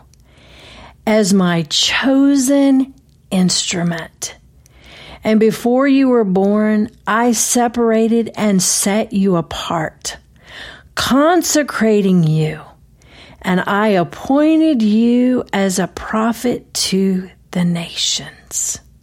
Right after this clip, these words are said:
My, my, my. And in the King James Version, Jeremiah one,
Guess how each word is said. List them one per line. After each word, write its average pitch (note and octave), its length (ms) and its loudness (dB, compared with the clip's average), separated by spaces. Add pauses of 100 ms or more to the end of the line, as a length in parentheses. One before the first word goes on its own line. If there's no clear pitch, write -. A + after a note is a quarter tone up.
(800)
My, F3 640 -8 (840)
my, F#3 800 0
my. F3 640 -2 (540)
And G#3+ 220 0
in D4+ 200 2
the D4 100 2
King D4+ 360 2
James A#3 440 2
Version, G3 640 0 (580)
Jeremiah F#3 1000 2 (1600)
one, F3+ 640 0